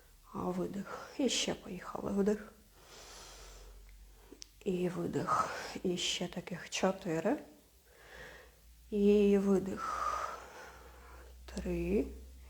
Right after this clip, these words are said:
І видих. І ще трошечки. Два. І видих. Один.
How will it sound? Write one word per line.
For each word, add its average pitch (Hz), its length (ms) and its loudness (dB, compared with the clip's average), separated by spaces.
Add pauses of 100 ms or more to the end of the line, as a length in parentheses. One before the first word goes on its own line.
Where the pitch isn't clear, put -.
(1080)
І 175 300 0
видих. 190 720 6 (280)
І 240 140 6
ще 202 200 0
трошечки. - 720 -6
Два. 202 300 2 (1900)
І 269 200 4
видих. 262 600 0 (1120)
Один. 190 760 0